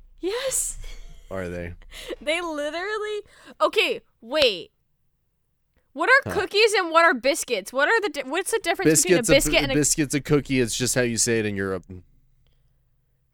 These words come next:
Speaker 1: But then
Speaker 2: Britain.
Speaker 1: do you not say a cookie?
Speaker 2: Britain. No, they don't s-, call them cookies. They're, go watch, go watch, uh,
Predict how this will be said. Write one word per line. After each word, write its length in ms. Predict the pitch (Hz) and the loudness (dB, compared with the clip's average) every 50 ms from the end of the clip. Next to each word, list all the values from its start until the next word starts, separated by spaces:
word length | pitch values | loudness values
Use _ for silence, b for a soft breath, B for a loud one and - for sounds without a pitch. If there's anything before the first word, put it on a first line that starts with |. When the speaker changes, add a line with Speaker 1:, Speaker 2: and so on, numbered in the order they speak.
| _ _ | _ _
Speaker 1:
But 220 | - 339 339 285 294 | 0 2 2 2 4
then 200 | 415 392 381 370 | 4 4 4 4
Speaker 2:
Britain. 540 | - - 339 - 277 - 107 95 87 - - | 2 0 0 -2 -2 -4 -4 -4 -6 -8 -2
Speaker 1:
do 100 | - 339 | 2 4
you 60 | 349 370 | 6 8
not 200 | 359 359 392 - | 8 8 8 6
say 200 | - 440 403 320 | 4 0 0 0
a 60 | 320 | 0
cookie? 380 | - - - 480 466 - - 214 | -2 -4 -4 -4 -4 -4 -4 -2
Speaker 2:
Britain. 680 | - 147 - 214 269 - - 104 95 90 85 82 - - _ - | -2 -2 -2 -4 -8 -10 -8 -8 -8 -8 -10 -12 -14 -16 _ -6
No, 280 | 107 123 139 131 110 | -2 -2 0 0 -2
they 160 | 92 - 104 110 | -2 -2 -2 -2
don't 200 | 120 123 127 110 | -2 -2 -4 -6
s-, 120 | 117 - - - | -10 -14 -12 -6
call 200 | - 135 131 127 | -2 0 0 0
them 180 | 117 117 110 107 | 0 -2 -6 -4
cookies. 600 | - 131 123 - - 101 95 90 80 - - - _ _ _ _ _ _ _ _ _ _ _ _ _ _ | -4 -4 -4 -4 -6 -8 -6 -6 -6 -8 -10 -12 _ _ _ _ _ _ _ _ _ _ _ _ _ _
They're, 260 | - 123 117 117 104 - _ _ _ _ _ _ _ - | -2 -2 0 -2 -2 -6 _ _ _ _ _ _ _ -2
go 140 | 123 139 147 | 2 4 4
watch, 460 | 160 160 175 180 185 147 - - - _ _ - | 6 6 6 6 4 2 0 -6 -10 _ _ 0
go 100 | - 147 | 0 2
watch, 400 | 151 165 165 170 165 - - - | 4 6 4 4 4 2 0 2
uh, 720 | 175 165 156 151 147 143 139 135 131 127 123 117 117 113 | 4 4 4 4 2 0 0 0 0 0 0 0 -2 -4